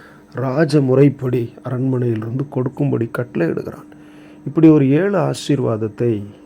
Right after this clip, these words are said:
அந்த இடத்துல அவன் பெற்றுக்கொள்ளுகிறதை நாம் பார்க்கிறோம். எனக்கு அன்பானவர்களே, தேவன் நினைத்தால்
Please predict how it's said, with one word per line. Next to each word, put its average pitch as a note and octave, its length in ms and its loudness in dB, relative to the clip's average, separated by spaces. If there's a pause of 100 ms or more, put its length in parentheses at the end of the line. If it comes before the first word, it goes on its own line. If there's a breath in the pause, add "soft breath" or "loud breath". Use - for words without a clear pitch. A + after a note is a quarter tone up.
(800 loud breath)
அந்த A#2 240 0
இடத்துல A2+ 360 -2
அவன் G#2 240 -4
பெற்றுக்கொள்ளுகிறதை G#2 960 -4
நாம் G#2 120 -6
பார்க்கிறோம். - 540 -10 (140)
எனக்கு A2+ 240 -6
அன்பானவர்களே, G#2 720 -4 (480 loud breath)
தேவன் A2+ 280 2
நினைத்தால் G#2+ 680 -4